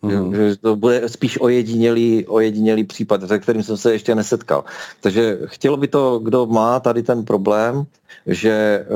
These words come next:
Speaker 2: ta částka, která zaplatí teďka sou-, v současné době na všech daních, jo, je třeba fakt, eh, vzít do úvahy veškeré daně, eh,
Speaker 1: Ano,
Speaker 2: ne-,
Speaker 1: poplatky za
Speaker 2: nemluvím
Speaker 1: zaměstnance, vše-, všechno to.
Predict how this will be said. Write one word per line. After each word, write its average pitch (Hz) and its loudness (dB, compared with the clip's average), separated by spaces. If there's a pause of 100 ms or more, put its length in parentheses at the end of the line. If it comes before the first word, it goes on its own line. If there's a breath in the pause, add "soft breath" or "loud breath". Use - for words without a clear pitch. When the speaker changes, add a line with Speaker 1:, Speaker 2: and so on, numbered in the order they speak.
(460)
Speaker 2:
ta 113 0
částka, 113 -2
která 110 -2
zaplatí 110 -2
teďka 113 -2
sou-, 110 -2
v 95 -12
současné 120 -2
době 104 0 (220 loud breath)
na - 0
všech - -2
daních, 123 -2
jo, 98 0
je 107 2
třeba 110 -2
fakt, - -6
eh, 101 0
vzít 107 -2
do 104 2
úvahy 104 0 (420 loud breath)
veškeré 120 0
daně, 107 2
eh, 95 -2 (480 loud breath)
Speaker 1:
Ano, 104 0
Speaker 2:
ne-, 104 -2
Speaker 1:
poplatky 117 -2
za 120 -2
Speaker 2:
nemluvím 117 0
Speaker 1:
zaměstnance, 113 -2
vše-, - -6
všechno 110 -6
to. 104 -6